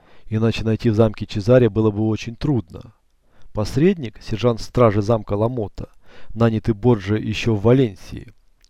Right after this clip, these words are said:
сработал великолепно. Однажды подкупленный, он служил верно. Но освободить Чезаре будет сложно.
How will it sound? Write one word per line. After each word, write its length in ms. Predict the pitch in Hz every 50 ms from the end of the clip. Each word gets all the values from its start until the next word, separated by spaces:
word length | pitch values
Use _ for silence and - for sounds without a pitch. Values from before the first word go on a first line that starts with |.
| -
сработал 540 | - - - - 107 101 113 143 - 156 156
великолепно. 920 | 151 143 147 143 143 - 160 160 156 135 107 - - - - - - - _ _ _ _ _ - - - - - - -
Однажды 440 | - 104 101 101 123 117 104 - 110
подкупленный, 720 | - 107 107 - - 160 170 - - 127 107 98 101 - -
он 160 | - 110 104
служил 380 | - - - 113 104 107 120 120
верно. 560 | 123 147 160 123 104 - - - - - - _ _ _ _ _ _ _ _ _ _ _ _ - - - -
Но 160 | - 113 117 113
освободить 540 | - - 120 110 104 117 110 107 110 104
Чезаре 440 | - - 120 104 98 123 135 131 127
будет 300 | 107 101 113 120 131 -
сложно. 580 | - - 151 160 143 113 95 85 90 - -